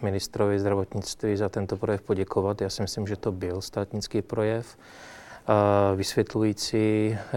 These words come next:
eh, další kroky pro veřejnost, eh, ale taky pro odbornou veřejnost. A v podstatě si myslím, že je to začátek, eh,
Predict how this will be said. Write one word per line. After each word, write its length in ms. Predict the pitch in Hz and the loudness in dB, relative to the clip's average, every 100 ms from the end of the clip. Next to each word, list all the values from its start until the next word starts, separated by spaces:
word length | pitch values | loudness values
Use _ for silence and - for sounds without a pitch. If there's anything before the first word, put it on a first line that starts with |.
| 101 | 2
eh, 20 | |
další 380 | 98 98 92 113 | 4 2 2 -2
kroky 540 | - 104 - - 110 110 | 0 0 0 0 2 2
pro 240 | - 101 | 0 -2
veřejnost, 880 | 92 101 101 104 107 107 - - - | 0 2 2 2 0 -2 -6 -2 4
eh, 260 | 101 104 101 | 6 4 2
ale 120 | 101 | -2
taky 200 | 104 110 | 0 0
pro 160 | 101 | 2
odbornou 400 | 92 92 95 101 | 2 4 4 4
veřejnost. 720 | 101 104 107 104 117 - - - - - - - - | 4 2 2 2 0 -2 -10 -14 -18 -16 -14 -14 2
A 300 | 117 101 104 | 6 8 6
v 100 | - | 2
podstatě 420 | 104 - 110 110 | -6 -2 0 2
si 140 | 101 110 | 2 2
myslím, 460 | 104 - 107 107 | 2 0 0 2
že 120 | 104 | 4
je 140 | 107 104 | 4 4
to 120 | 117 | 2
začátek, 640 | 101 98 104 101 - 104 - - 110 | 0 0 2 0 0 -2 -4 2 6
eh, 560 | 104 104 104 104 104 | 8 8 6 4 2